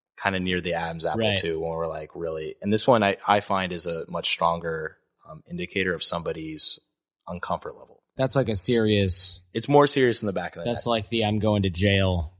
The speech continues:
Speaker 1: Yeah. Or I'll
Speaker 2: throat
Speaker 1: see this in,
Speaker 2: grab.
Speaker 1: like, boot camp, like, when we do our introductions, we have
Speaker 2: Mm-hmm.
Speaker 1: people introduce themselves, uh, up front, and every once in a while you'll catch a guy like,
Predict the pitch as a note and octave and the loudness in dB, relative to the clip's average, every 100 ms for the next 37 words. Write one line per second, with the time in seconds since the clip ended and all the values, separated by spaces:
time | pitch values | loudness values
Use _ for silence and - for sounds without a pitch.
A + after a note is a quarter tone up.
0 | _ - A2 E2 - _ - A#2+ B2+ - | _ -2 0 0 -4 _ 4 6 6 6
1 | D3+ C#3 C#3+ B2+ G#2+ G#2+ G#2 G#2+ G2+ F#2 | 2 2 4 2 2 -2 -4 -2 -2 -2
2 | G2 F#2+ G2+ G2 F#2+ G2 F#2 F#2+ F2+ F2 | -2 -2 -2 -4 0 0 0 -2 -2 -2
3 | - F#2 F2+ E2+ F2 G2 F#2+ F#2+ - F#2 | -4 -4 -6 -4 0 4 4 4 -2 -2
4 | F2+ E2+ F2 - F2 - F2 E2+ - - | -2 -4 -4 -4 -4 2 2 2 -2 -2
5 | F2 D#2+ - E2+ - F2 F2 E2+ E2 F2 | -2 -2 -4 -6 -2 -2 -2 -4 -4 -2
6 | E2+ E2 F#2 E2 D#2 - - - - - | -4 -6 -4 -4 -4 -8 -12 -8 -8 -8
7 | - | -10